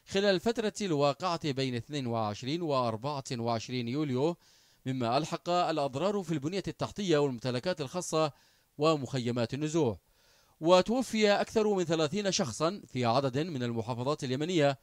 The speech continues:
منذ مطلع الأسبوع الجاري، فيما تضررت عدد من المنازل والجسور والطرقات، في مشهد يتكرر منذ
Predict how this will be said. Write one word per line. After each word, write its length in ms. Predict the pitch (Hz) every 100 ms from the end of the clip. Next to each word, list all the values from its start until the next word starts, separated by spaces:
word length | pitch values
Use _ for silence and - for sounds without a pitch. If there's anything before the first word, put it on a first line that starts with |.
| _ _ _ -
منذ 260 | 170 185
مطلع 300 | 185 202 240
الأسبوع 380 | 214 175 165 175
الجاري، 480 | 151 151 175 170 107 _
فيما 300 | 127 123 117
تضررت 640 | 113 135 139 147 135 -
عدد 300 | 123 151 127
من 260 | 131 113 117
المنازل 540 | 113 117 147 139 131
والجسور 520 | 113 127 123 165 180
والطرقات، 680 | 139 143 151 147 165 190 202 - - - _ _ -
في 160 | 190
مشهد 300 | 240 - 170
يتكرر 840 | 143 120 131 - - 233 220 190 156
منذ 340 | 175 185